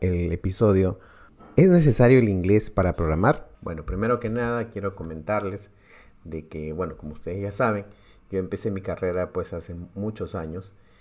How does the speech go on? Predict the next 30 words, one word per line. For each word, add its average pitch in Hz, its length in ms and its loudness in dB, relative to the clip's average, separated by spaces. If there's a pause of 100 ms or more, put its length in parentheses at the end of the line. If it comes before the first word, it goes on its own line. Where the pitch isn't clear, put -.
(200)
y 143 140 -4
cuando 110 260 0
yo 101 80 -2
inicié 113 480 -2
tenía 101 580 -4
una 113 220 -2
ligera 143 400 4
ventaja 151 640 0
porque 123 340 -4
tenía 107 640 -6
cierto 123 680 0
vocabulario 95 680 -2
en 87 120 -8
inglés 95 420 -6
que 90 160 -12
ya 90 160 -4
había 92 200 -4
aprendido, 92 640 -6
pues, 78 180 -8
porque 95 340 -8
me 80 120 -12
gustaba - 500 -16
leer 76 220 -10
revistas 90 880 -8 (480)
o 90 180 -4
ver 92 220 -2
de 92 80 -2
repente 82 380 -8
algunas 85 300 -10
películas 82 680 -10